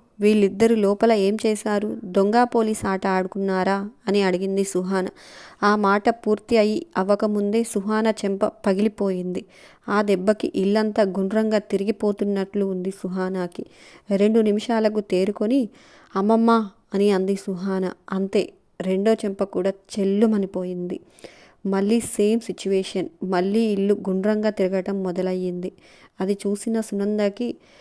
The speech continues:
మొట్టమొదటిసారిగా ఒక ఆడపిల్ల మీద చేయి చేసుకున్నందుకు పాపం అని అనిపించలేదు. కుదిరితే ఇంకో నాలుగు తగిలిస్తే బాగుండు అనిపించింది. గిరిజకు కూడా సేమ్ అలాగే ఉంది. సుహాన నాలుకని బయటకు లాగి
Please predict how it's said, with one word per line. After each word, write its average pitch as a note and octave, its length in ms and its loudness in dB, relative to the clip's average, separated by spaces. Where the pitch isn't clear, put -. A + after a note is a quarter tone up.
మొట్టమొదటిసారిగా G#3 1200 0
ఒక F#3+ 140 -2
ఆడపిల్ల G#3+ 500 0
మీద G3+ 260 -2
చేయి G3+ 440 -4
చేసుకున్నందుకు F#3+ 760 -6
పాపం F#3+ 500 -2
అని G3+ 180 0
అనిపించలేదు. F#3+ 760 -4
కుదిరితే A#3 460 2
ఇంకో G3+ 400 0
నాలుగు G#3 380 0
తగిలిస్తే G#3 580 -2
బాగుండు G3 500 0
అనిపించింది. F3+ 800 -4
గిరిజకు G#3+ 480 0
కూడా A3 440 -2
సేమ్ G#3 480 0
అలాగే G3+ 440 0
ఉంది. F3+ 300 -4
సుహాన A3+ 560 0
నాలుకని G#3+ 800 0
బయటకు G3 480 0
లాగి G3+ 520 0